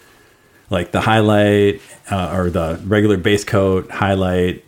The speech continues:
kind of a shadow coat, shadow, which is interesting. I never thought about that, like, doing from the bo-, you know, opposite of the Zenithal is actually take it from a shadow color and hit it from the bo-,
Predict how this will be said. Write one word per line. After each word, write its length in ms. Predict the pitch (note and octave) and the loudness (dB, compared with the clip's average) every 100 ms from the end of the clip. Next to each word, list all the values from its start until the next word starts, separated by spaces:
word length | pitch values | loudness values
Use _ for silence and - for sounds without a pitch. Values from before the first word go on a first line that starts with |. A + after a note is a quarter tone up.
| - | -14
kind 200 | - G#2 | -2 0
of 60 | F#2+ | 0
a 60 | E2+ | -2
shadow 520 | - F2 E2 A2 A2 | -4 -4 0 0 0
coat, 400 | - B2 A#2+ - | 0 -2 -2 -2
shadow, 380 | - A2+ B2 C3 | 0 2 2 2
which 180 | A2+ | 0
is 120 | G2 G2+ | 0 0
interesting. 400 | G2+ - A2+ F#2+ | -2 -2 0 2
I 40 | |
never 160 | F#2 E2+ | 2 0
thought 220 | G2 F2+ | 0 0
about 200 | F2 - | -2 -2
that, 300 | E2+ E2+ F2+ | -4 -4 -4
like, 220 | E2 - | -6 -6
doing 220 | F#2 F2+ | -2 -2
from 160 | - F#2 | -2 -4
the 80 | D#2 | -4
bo-, 200 | E2 D2 | -4 -4
you 60 | G2 | -4
know, 120 | D#2 - | -4 -2
opposite 460 | G#2 - - F#2+ | -2 0 0 0
of 80 | F2+ | 0
the 60 | E2 | -2
Zenithal 800 | G2 A2+ G2+ F#2 D#2+ D#2+ D#2+ C#2+ | 0 0 0 0 0 -2 -4 -6
is 160 | F2 | -4
actually 300 | F#2+ F2+ F2+ | -4 -4 -6
take 200 | - F2 | -6 -6
it 160 | F2 - | -6 -6
from 180 | F#2+ E2 | -6 -6
a 80 | D#2+ | -4
shadow 360 | - G#2 A2 | 0 2 2
color 340 | - F2 E2 D#2+ | 0 -4 -2 -2
and 120 | E2 | -2
hit 100 | F2 | -2
it 140 | D2 | -4
from 160 | - E2 | -4 -6
the 60 | |
bo-, 140 | C#2 | -2